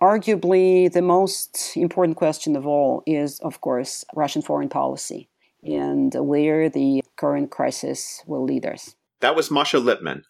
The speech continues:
Speaker 2: a frequent commentator on contemporary Russian affairs. She is currently the head editor of the journal Kontrapunkt, a contributor to The New Yorker, and co-editor with Nikolai Petrov of The State of Russia, What Comes Next, published by Palgrave Macmillan.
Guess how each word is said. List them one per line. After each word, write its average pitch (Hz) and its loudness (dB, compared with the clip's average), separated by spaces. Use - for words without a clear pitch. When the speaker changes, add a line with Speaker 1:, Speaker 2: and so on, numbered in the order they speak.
Speaker 2:
a 98 -8
frequent 131 0
commentator 120 2
on 95 2
contemporary 104 0
Russian 98 2
affairs. - -2
She - 0
is 104 0
currently 156 0
the 95 -2
head 131 -2
editor 110 0
of 95 -2
the 92 -4
journal 95 0
Kontrapunkt, - -4
a 92 -6
contributor 120 0
to 110 -6
The 104 0
New 95 2
Yorker, 123 2
and 90 -4
co-editor 113 2
with 78 0
Nikolai 104 2
Petrov 110 0
of 82 -2
The 95 0
State 113 2
of 101 -4
Russia, 85 0
What 87 0
Comes 87 -4
Next, - -6
published 95 0
by 76 0
Palgrave 87 -2
Macmillan. 71 -10